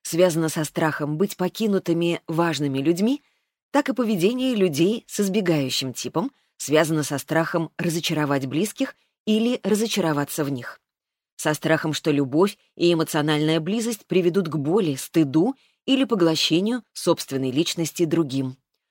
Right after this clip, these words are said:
Отстранение — попытка никогда больше не столкнуться с этим болезненным опытом. Если в детстве у нас сформировалась избегающая привязанность,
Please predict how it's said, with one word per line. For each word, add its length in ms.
Отстранение — 840
попытка 400
никогда 480
больше 300
не 100
столкнуться 720
с 140
этим 260
болезненным 720
опытом. 480
Если 340
в 100
детстве 420
у 80
нас 340
сформировалась 760
избегающая 680
привязанность, 640